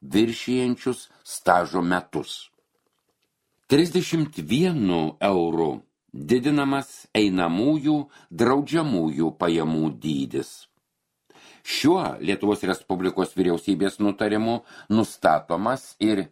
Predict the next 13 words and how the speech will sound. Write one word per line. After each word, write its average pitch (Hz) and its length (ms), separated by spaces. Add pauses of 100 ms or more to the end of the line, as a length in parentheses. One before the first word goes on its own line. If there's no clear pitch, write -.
(260)
einamųjų 92 800
du 95 80
tūkstančiai 104 560
septynioliktų 101 840
metų 73 540 (280)
draudžiamųjų 117 920
pajamų 90 500 (180)
dydis, 76 760 (300)
keturi 113 440
šimtai 92 480
septyniasdešimt 82 960
šeši - 340
eurai. 55 460